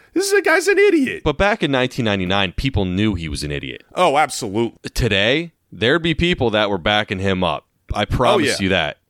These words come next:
Speaker 2: Maybe, like, fifty percent of the country who aren't getting <laughs> vaccines.
Speaker 1: No, no, <laughs> yeah. A lot of that fifty percent, believe me, they're right with him.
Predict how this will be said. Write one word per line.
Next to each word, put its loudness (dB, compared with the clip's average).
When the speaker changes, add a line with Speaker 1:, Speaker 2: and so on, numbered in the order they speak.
Speaker 2:
Maybe, 0
like, 0
fifty -2
percent -2
of -2
the -2
country -4
who 0
aren't 2
getting 0
<laughs> -
vaccines. 0
Speaker 1:
No, 0
no, 2
<laughs> 2
yeah. 0
A 0
lot 2
of -2
that 0
fifty -4
percent, 0
believe 2
me, 0
they're 2
right 0
with 0
him. -2